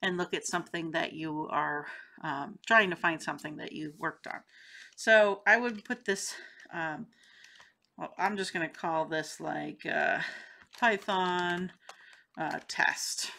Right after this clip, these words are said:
for now. Okay, now, um, since this is a free account, everything that I do is publicly available.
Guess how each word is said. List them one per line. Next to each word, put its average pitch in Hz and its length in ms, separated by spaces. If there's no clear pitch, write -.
for 175 180
now. - 240
Okay, 226 140
now, 202 240
um, 190 320
since 208 300
this 190 160
is 185 120
a 165 60
free 247 280
account, 240 440
everything 220 400
that 190 140
I 175 80
do 208 500
is 170 180
publicly 175 580
available. 180 800